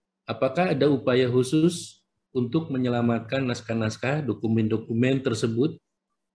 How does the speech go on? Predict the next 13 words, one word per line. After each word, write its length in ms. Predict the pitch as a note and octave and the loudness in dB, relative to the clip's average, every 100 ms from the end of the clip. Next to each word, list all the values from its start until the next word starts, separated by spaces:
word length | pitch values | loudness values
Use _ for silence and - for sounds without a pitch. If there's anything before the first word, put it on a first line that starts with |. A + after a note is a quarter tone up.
| _ - | _ -2
yang 240 | B2+ C3+ | 0 2
mempunyai 560 | C3 B2 A#2 A#2+ A#2+ B2 | 2 0 2 2 4 4
nilai 320 | B2+ A#2+ A#2 G#2+ | 4 4 4 2
budaya 520 | A2 A2 G#2+ A#2 A#2 | 0 -2 0 0 0
dan 400 | G#2+ A2 G#2+ - | -4 -4 -4 -4
kesejarahan 680 | A2 - G2+ G#2 G#2 G2+ G#2 | -6 -6 -2 0 0 -2 -2
yang 140 | G#2 G2+ | -2 -4
tinggi? 400 | - G2 G2 G2+ | -6 -4 -4 -8
Terima 260 | - G#2 F#2+ | -6 -4 -2
kasih. 400 | F#2 F2+ - G2 _ _ _ _ _ _ _ _ | -4 -8 -12 -16 _ _ _ _ _ _ _ _
Dua 140 | G#2+ | -2
pertanyaan 460 | G2 G#2+ G#2+ A2 A#2 | -2 0 2 2 4
dari 500 | G#2+ G#2 G2+ G#2 - | 2 2 0 -2 -6